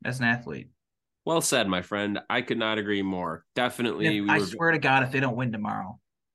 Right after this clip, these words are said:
Speaker 2: If they don't win, we're quitting the podcast forever.
Speaker 1: That's
Speaker 2: I'm just kidding. We have contractual obligations. We actually are sworn to this now.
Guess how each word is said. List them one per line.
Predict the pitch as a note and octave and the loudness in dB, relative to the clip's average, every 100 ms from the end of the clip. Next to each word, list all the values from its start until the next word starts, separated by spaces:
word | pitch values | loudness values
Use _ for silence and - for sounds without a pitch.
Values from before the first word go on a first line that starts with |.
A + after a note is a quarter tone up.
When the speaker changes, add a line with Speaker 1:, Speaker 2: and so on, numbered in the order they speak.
| _ _ _ _ - _ _ _ _ - | _ _ _ _ -20 _ _ _ _ -2
Speaker 2:
If | B2+ | 2
they | D3+ | 4
don't | E3+ D3+ | 6 6
win, | C#3 B2 | 8 6
we're | A2+ | 4
quitting | C3 A2+ G2+ | 4 2 0
the | |
podcast | - F#2 F2 F2+ E2 E2 - | -2 -4 -6 -8 -10 -12 -10
forever. | F2+ E2 E2 E2+ - _ _ _ _ _ _ - | -6 -6 -8 -10 -14 _ _ _ _ _ _ 0
Speaker 1:
That's | D3 C3 - - _ - - _ A2+ | 2 2 -4 -14 _ -20 -20 _ 0
Speaker 2:
I'm | A2 | 2
just | G#2 | 2
kidding. | F2+ D#2 D#2+ - | 0 -4 -8 0
We | G#2 | 2
have | C#3 | 4
contractual | B2+ G2+ A2+ F#2+ G2+ | 2 2 2 2 0
obligations. | E2+ E2 E2+ E2 F#2 E2 | 0 -2 -6 -8 -8 -8
We | F#2 F#2 | -4 -2
actually | F2+ - E2+ | -2 -4 -4
are | D#2+ | -4
sworn | - F2+ E2+ | -4 -4 -4
to | D#2+ | -6
this | D#2+ - | -6 -4
now. | D#2 D#2 | -2 -4